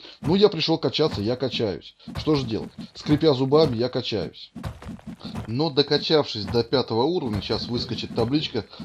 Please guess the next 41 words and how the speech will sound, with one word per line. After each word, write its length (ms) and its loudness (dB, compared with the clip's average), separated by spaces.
гласящая 580 0
о 20 0
том, 240 -2
что 160 -8
я 120 0
всё-таки 360 -8
получил 460 0
пятый 320 -2
уровень. 300 0
Хотя 240 0
не 100 0
знаю, 260 0
зачем 400 -2
он 60 -10
мне. 220 -14
Ну 80 -2
вот, 200 -4
пришёл 280 -2
пятый 260 -2
уровень. 300 -4
Но 160 0
в 60 2
этот 200 -4
момент 380 0
я 160 2
понял, 340 0
что, 300 -2
ну, 320 -2
я 260 2
устал. 460 -2
Я 220 0
реально 500 2
устал. 360 -6
Вот 140 -8
действительно, 560 -8
э, 100 -6
как 180 -2
устаёшь 440 0
после 260 -4
рабочей 340 -4
смены. 380 -10